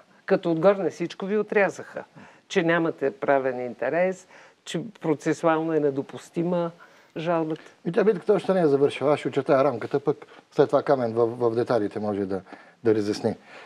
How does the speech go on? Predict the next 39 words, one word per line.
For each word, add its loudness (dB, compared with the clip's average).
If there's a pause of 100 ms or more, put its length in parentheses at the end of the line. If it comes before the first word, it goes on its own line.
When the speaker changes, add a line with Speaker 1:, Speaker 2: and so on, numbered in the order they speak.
(220)
Speaker 2:
Ами, 2
това 4
е 4
продължение 4
на, 0
на 2
предишната 0
битка 0
от 0
две 4
хиляди 4
деветнайсета, 0
която 2
направихме 2
същото -2 (240)
срещу 0
заличаването 2
на 0
Пеевски. 4 (440)
Ако -6
си 0
спомняте -2
добре. 4
Speaker 1:
Много 4
добре 4
си -10
спомням 4
Speaker 2:
Същата, 2
Speaker 1:
и 0
тук -12
Speaker 2:
същата 4
Speaker 1:
сте 2
го 4
Speaker 2:
процедура. 6
Speaker 1:
оповестявали. 2
Speaker 2:
Същата 2
процедура, 2
точно 0
така. -8